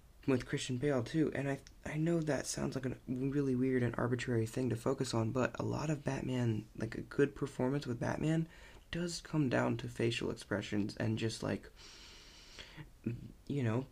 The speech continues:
portraying even just the subtle differences between, you know, Bruce Wayne, billionaire playboy, Bruce Wayne at home with Alfred, and Batman. And I think that's something that Jake Gyllenhaal could definitely bring to the character.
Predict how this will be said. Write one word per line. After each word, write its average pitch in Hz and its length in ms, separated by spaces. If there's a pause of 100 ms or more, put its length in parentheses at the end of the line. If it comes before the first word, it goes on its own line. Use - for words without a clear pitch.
portraying 135 960 (100)
even 135 320
just 123 240
the 113 160
subtle 147 560
differences 110 720 (320)
between, 113 680 (400)
you - 100
know, - 220
Bruce 131 320
Wayne, 117 460 (420)
billionaire 110 340
playboy, 151 500
Bruce 120 320
Wayne 117 400 (120)
at 120 140
home 120 340
with 113 200
Alfred, - 480
and 107 240 (140)
Batman. - 560
And 107 160
I 110 60
think 113 260
that's 117 240
something 113 240
that 120 140
Jake - 240
Gyllenhaal 107 420
could 107 260
definitely 107 520
bring 104 260
to - 60
the 95 100
character. - 460